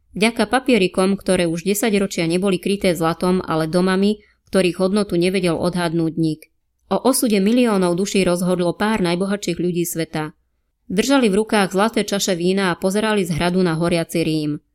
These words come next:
Tak ako vždy, rozhodli vo svoj prospech, nehliadiac na súženia, ktoré nastanú.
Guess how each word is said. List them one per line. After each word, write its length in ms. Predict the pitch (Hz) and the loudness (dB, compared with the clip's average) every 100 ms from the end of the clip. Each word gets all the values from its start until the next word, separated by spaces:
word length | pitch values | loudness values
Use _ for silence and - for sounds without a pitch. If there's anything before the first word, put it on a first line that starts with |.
| _ _ | _ _
Tak 240 | - 262 240 | -2 2 2
ako 160 | 190 | 0
vždy, 400 | 165 170 196 - _ _ _ - | 0 2 0 -2 _ _ _ 0
rozhodli 480 | 240 247 247 226 | 2 2 2 2
vo 80 | 185 | 2
svoj 320 | 185 202 208 | 0 0 0
prospech, 480 | 208 185 - 190 185 | 0 -2 0 -2 0
nehliadiac 560 | 202 226 220 185 190 180 165 | 0 2 2 2 -2 -2 -4
na 80 | |
súženia, 560 | 160 196 196 196 185 175 | -4 -4 -2 0 0 -2
ktoré 240 | - 170 | -2 0
nastanú. 640 | 160 151 - 151 151 151 | 0 -2 -6 -8 -8 -12